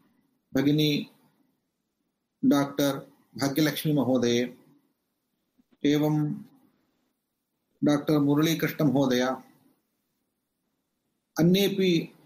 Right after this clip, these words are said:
मत्संस्कृतबान्ध-, संस्कृतभारत्याः कार्यकर्तारः, सुहृदः, मित्राणि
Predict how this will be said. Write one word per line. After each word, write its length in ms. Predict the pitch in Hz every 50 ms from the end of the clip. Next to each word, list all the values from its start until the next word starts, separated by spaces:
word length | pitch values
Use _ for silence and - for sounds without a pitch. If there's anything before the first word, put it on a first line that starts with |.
| _ _ - -
मत्संस्कृतबान्ध-, 1120 | 156 160 160 156 - 156 156 147 156 180 170 175 175 151 143 156 165 165 156 151 - - - -
संस्कृतभारत्याः 1300 | - 156 160 165 165 - 170 147 170 156 143 147 147 143 - - 151 143 143 135 131 139 143 135 123 - - - _ _ _ _ _ _ -
कार्यकर्तारः, 880 | 131 131 139 147 147 147 139 - - - 131 131 131 127 - 143 131 127 - - _ _ _ _ _ _ -
सुहृदः, 760 | - - - 156 139 143 151 143 147 127 - 127 123 123 - - _ _ - -
मित्राणि 580 | 131 - - - 139 139 139 135 127 127 123